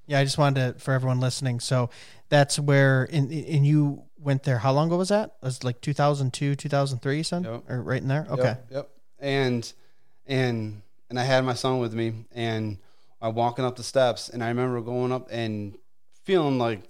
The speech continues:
Speaker 2: you know, this, uh, like, another, which is probably our seventh or eighth church we had been to.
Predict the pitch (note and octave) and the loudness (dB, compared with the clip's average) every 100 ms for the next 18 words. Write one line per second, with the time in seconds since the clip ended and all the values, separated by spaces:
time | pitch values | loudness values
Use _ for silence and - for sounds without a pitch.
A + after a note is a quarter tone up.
0 | - C#3 A#2 G#2+ G#2+ A2+ - - G#2+ G2 | -14 -4 -4 -4 -8 -14 -12 -8 -6 -4
1 | A2 A#2 A#2 A#2+ A#2 A2+ B2+ A#2+ D3 C3 | -4 0 2 2 0 -4 -8 -8 -8 -4
2 | A#2 A2 - - - - - - - G#2+ | -4 -6 -12 -14 -14 -14 -14 -16 -10 -6
3 | G#2+ G2+ A2 G#2 - - G2+ A2+ G#2 G#2 | -4 -4 -6 -8 -8 -10 -10 -10 -8 -8
4 | G#2 A2 G#2+ | -8 -8 -10